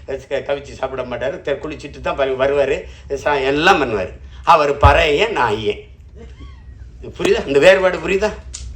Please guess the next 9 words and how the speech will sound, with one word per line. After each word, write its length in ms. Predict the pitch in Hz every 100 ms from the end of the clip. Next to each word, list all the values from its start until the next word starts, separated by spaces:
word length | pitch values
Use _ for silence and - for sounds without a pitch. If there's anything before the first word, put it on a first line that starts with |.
| - - -
சமூகம் 320 | - 180 208 185
எப்படி 180 | 196
கட்டமைச்சிருக்கு 600 | 196 185 220 214 151 131
பாருங்க. 260 | - - - - - - -
இப்ப 140 | -
யாரு 340 | - 226 320 -
உயர்ந்தவர்? 520 | 247 240 226 220 247 - - - - - - - - - - - - - - -
எது 220 | 226 294
உயர்ந்தது? 500 | 254 262 277 254 285